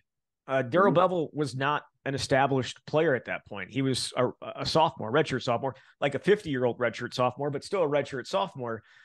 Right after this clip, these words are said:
Speaker 1: Um, and the, the, there were some questions about, like, if they don't, if they have the
Speaker 2: Mm-hmm.
Speaker 1: quarterback, maybe something can be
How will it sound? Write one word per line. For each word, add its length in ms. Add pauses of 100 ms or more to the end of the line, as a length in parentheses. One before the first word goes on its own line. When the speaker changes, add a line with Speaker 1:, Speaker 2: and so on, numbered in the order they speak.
(140)
Speaker 1:
Um, 400 (320)
and 480 (240)
the, 120
the, 240
there 200
were 80
some 160
questions 380
about, 180
like, 160
if 120
they 140
don't, 200
if 100
they 80
have 120
the 60
Speaker 2:
Mm-hmm. 60
Speaker 1:
quarterback, 420
maybe 200
something 340
can 140
be 220